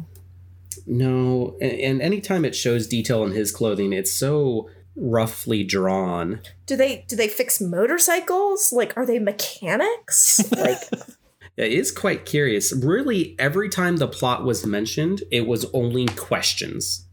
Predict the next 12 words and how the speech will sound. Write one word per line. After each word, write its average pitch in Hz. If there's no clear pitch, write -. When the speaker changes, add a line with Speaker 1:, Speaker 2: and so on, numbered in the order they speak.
Speaker 1:
like, 92
added 98
to 107
what's 95
going 95
on. 87
It, 104
it 117
never 120
addressed -
things. -
Speaker 3:
Hmm. 113